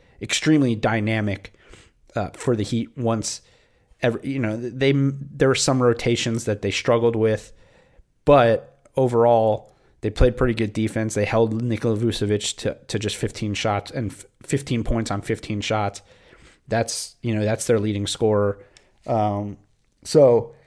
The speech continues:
I thought Bam played really well on the defensive end, but his, uh, fifteen to seventeen foot jumper, not only, I mean, we've, we've, it's, uh, we've talked about how that jumper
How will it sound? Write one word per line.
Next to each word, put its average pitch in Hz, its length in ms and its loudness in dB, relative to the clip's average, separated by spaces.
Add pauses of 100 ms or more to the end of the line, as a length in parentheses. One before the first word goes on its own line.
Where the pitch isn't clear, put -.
(1040)
I 143 80 4
thought 139 260 4
Bam 127 260 2
played 117 180 0
really 120 200 2
well 120 160 2
on 117 100 0
the 107 60 -4
defensive 117 480 -4
end, 110 280 -4 (260)
but - 380 -2 (1120)
his, 135 360 2
uh, 104 440 2
fifteen 160 440 -2
to 120 60 -2
seventeen 123 520 -2
foot 117 240 -2
jumper, 123 340 -2
not 127 220 2
only, 120 420 -2 (420)
I - 40 -6
mean, 135 220 2
we've, 131 380 2
we've, 151 380 0 (360)
it's, 143 200 -2 (240)
uh, 101 60 -10 (180)
we've 147 220 0
talked 160 320 -2
about 113 340 2
how 101 440 0 (540)
that 131 300 2
jumper 110 640 -2